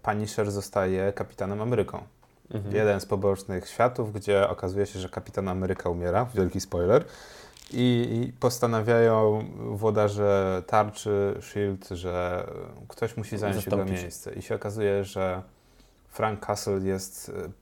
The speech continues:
Speaker 1: e, nie tylko patriotą i żołnierzem, ale też człowiekiem, który jest w stanie zrezygnować, e, z zabijania na rzecz, na, na to, na rzecz tego, żeby zostać bohaterem narodowym.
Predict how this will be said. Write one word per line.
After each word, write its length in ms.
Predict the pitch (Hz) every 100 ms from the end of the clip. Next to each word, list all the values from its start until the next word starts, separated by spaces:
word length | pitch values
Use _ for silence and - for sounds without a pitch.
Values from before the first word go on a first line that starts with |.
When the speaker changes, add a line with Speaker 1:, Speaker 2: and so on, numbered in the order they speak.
| _ _ -
Speaker 1:
e, 40 |
nie 100 | 101
tylko 380 | 101 135 131 104
patriotą 720 | - 95 - 98 95 98 95
i 40 |
żołnierzem, 540 | 92 95 92 98 104 92
ale 140 | 95
też 140 | 92 -
człowiekiem, 420 | 101 104 - 101
który 280 | - 101 98
jest 220 | 104 104
w 40 |
stanie 340 | - 110 104 98
zrezygnować, 840 | 98 92 98 101 107 101 90 -
e, 40 | - 95 92 92 90
z 20 |
zabijania 800 | 90 92 98 101 104 101 95 107
na 160 | 113 104
rzecz, 280 | 107 98 -
na, 260 | 95 98
na 160 | 92 95
to, 140 | -
na 160 | 95 98
rzecz 220 | 113 110
tego, 220 | 120 113
żeby 200 | 107 98
zostać 300 | 98 101 95
bohaterem 500 | 90 98 98 107 90
narodowym. 580 | 90 92 95 90 98 147